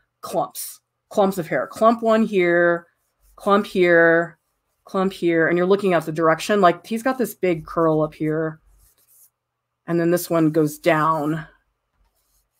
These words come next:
So trying to, like, subdivide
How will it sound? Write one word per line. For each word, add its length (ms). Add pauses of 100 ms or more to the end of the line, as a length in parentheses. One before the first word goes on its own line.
(1160)
So 220
trying 340
to, 80
like, 300 (200)
subdivide 960